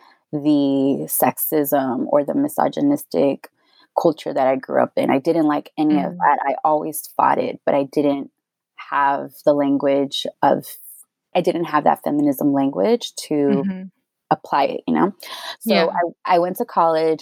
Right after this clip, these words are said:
Speaker 1: and essentially, like, that's, like, my testament to how reading and information is power, because getting the education of having minored in women's and gender studies,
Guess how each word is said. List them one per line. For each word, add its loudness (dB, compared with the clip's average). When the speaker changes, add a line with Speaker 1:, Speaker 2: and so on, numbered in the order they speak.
Speaker 1:
and 0
essentially, 0
like, 2
that's, 0
like, 0
my 2
testament 0
to -10
how 2
reading 2
and 2
information 0
is -2
power, 0
because 0
getting 2
the 2
education 0
of 0
having 0
minored 0
in 2
women's 0
and 0
gender 2
studies, 0